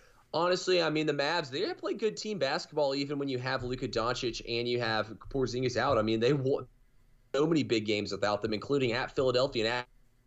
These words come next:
which are two of the hardest places to play in the entire N B A, and they won at both those without those two guys. I think they do a decent, they play great team defense. They pass the ball, move the ball well,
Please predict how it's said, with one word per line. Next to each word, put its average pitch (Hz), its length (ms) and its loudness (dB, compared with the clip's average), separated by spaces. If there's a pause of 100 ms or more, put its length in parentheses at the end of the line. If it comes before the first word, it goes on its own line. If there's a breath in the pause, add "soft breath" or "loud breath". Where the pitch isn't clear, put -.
(120)
which - 80 -12
are 113 60 -8
two 151 120 -4
of 139 60 0
the 110 80 0
hardest 120 300 0
places 123 300 -6
to 104 80 -6
play 120 340 2
in 110 80 2
the 113 100 2
entire 113 340 2
N 113 80 2
B 120 140 2
A, 131 80 4
and 104 80 0
they 107 240 2
won 127 220 2
at 95 120 -6
both 127 240 2
those 98 340 2 (360 loud breath)
without 127 320 2
those 123 220 0
two 117 120 -2
guys. 104 400 0
I 110 100 -4
think 131 160 -4
they 135 80 0
do 135 200 2
a 135 60 4
decent, 127 320 -4
they 127 80 2
play 156 180 2
great 123 340 -2
team 156 260 0
defense. 127 500 -2
They 113 120 0
pass 127 400 -4
the 147 100 -4
ball, 113 280 2
move 123 200 -2
the 120 60 -2
ball 107 280 2
well, 147 280 2